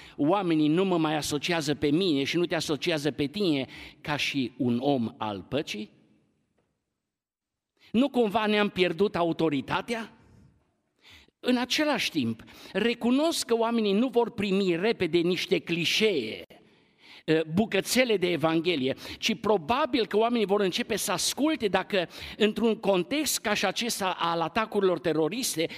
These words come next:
cineva va ști să pună o întrebare și va spune, „Ce crezi? De ce se întâmplă aceste lucruri?” Și să stârnești o discuție încât, în final, să-i duci pe oameni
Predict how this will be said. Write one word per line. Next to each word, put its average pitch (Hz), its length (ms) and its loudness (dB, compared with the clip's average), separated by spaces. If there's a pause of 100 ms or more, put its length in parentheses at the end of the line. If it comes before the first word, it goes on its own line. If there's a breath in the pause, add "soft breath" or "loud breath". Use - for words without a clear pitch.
(140)
cineva 226 420 0
va 202 180 -2
ști 247 260 -4
să 208 160 -2
pună 269 300 0
o 254 40 2
întrebare 208 540 -2
și 185 100 0
va 190 60 -4
spune, 214 200 -2
„Ce - 200 -6
crezi? 170 400 -6 (840 loud breath)
De 180 220 -6
ce 262 180 -4
se 165 180 -2
întâmplă 120 380 -2
aceste - 400 -10
lucruri?” - 540 -16 (1300 soft breath)
Și 202 140 -2
să 190 160 0
stârnești 185 640 2
o 220 60 2
discuție 185 760 -2 (220 loud breath)
încât, 196 460 2
în 285 300 2
final, 247 760 -2 (180 loud breath)
să-i 165 300 -2
duci 139 420 -4
pe 226 140 -4
oameni 131 720 0